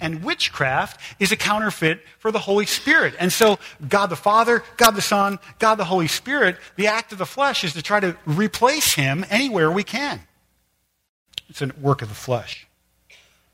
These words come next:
The next is eight words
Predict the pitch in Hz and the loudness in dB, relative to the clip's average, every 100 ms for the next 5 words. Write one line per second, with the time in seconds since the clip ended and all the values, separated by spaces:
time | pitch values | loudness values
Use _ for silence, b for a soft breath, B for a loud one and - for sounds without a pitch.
0 | _ _ _ _ _ b b b b 147 | _ _ _ _ _ b b b b 0
1 | 170 277 - - - b b b _ _ | 2 2 -2 -6 -12 b b b _ _
2 | _ 175 151 147 - 190 262 - - - | _ 0 0 -2 -4 -4 -4 -10 -12 -8
3 | 165 156 127 123 131 - | -2 0 0 -4 -8 -10